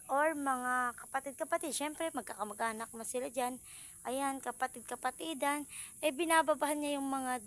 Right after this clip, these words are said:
ano, batang kambing din. Eh, bata pa naman sila. Hindi pa naman sila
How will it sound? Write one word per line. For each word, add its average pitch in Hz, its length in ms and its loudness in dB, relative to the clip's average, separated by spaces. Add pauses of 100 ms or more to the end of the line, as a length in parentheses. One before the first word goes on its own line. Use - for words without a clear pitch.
(220)
ano, 233 240 -2
batang 247 400 2
kambing 220 480 -2
din. 196 160 -8
Eh, 254 80 -8
bata 302 400 4
pa 269 160 6
naman 240 240 0
sila. 254 400 2 (400)
Hindi 277 160 0
pa 311 160 4
naman 294 160 2
sila 262 240 2